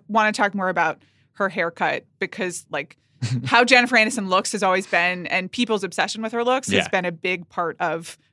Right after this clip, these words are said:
Speaker 1: her identity as long as she's been famous. But, um, she's also a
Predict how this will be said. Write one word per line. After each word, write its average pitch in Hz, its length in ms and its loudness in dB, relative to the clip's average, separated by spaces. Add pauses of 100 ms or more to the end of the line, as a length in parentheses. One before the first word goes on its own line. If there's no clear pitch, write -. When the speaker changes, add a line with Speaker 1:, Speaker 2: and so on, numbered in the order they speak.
Speaker 1:
her 196 120 -4
identity 160 440 -4
as 156 120 -10
long 202 220 0
as 196 80 -4
she's 196 160 -8
been 151 160 -10
famous. - 420 -10 (520)
But, 208 180 4
um, 196 360 2 (220)
she's 294 160 -2
also 370 520 2
a 277 80 4